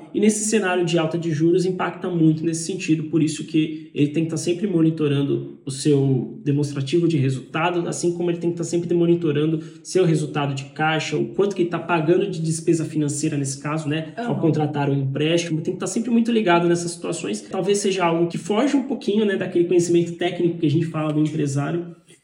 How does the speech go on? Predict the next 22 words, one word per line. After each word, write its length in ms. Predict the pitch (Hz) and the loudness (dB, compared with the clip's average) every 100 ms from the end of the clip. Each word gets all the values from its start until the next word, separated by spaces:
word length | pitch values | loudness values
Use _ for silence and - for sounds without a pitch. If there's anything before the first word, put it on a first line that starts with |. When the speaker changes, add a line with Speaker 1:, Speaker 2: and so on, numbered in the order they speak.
| _ | _
Speaker 1:
que 140 | - 156 | 2 4
ele 160 | 151 | 4
tem, 280 | 156 165 156 135 | 2 2 2 2
ele, 160 | 147 | 2
às 160 | 143 135 | 4 6
vezes 160 | 160 | 6
o 60 | 180 | 6
empresário, 540 | 170 170 165 165 156 - | 4 2 2 0 -2 -2
cara, 160 | 165 | 2
é 20 | |
muito 260 | 147 185 165 | 2 0 -2
bom 280 | 143 160 147 | 4 6 6
naquilo 320 | 135 151 139 | 4 0 0
que 100 | 139 | 0
ele 100 | 135 | 0
produz, 360 | 139 127 147 143 | -2 0 0 2
muito 180 | 160 160 | 0 0
bom 160 | 147 | -2
naquilo 300 | 151 135 147 | 0 0 0
que 80 | 147 | 4
ele 120 | 151 | 4
vende, 640 | 139 143 151 160 135 - | 4 4 6 6 4 0